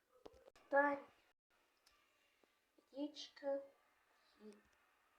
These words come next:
конч. Ну, якось так. Доволі дуже якось так дивно.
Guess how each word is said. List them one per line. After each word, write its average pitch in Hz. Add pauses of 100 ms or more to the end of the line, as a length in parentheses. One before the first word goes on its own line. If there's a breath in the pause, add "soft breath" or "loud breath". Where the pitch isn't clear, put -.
(360)
конч. 214 (920)
Ну, 269
якось -
так. - (1400)
Доволі 240 (120)
дуже 262
якось -
так 294
дивно. 254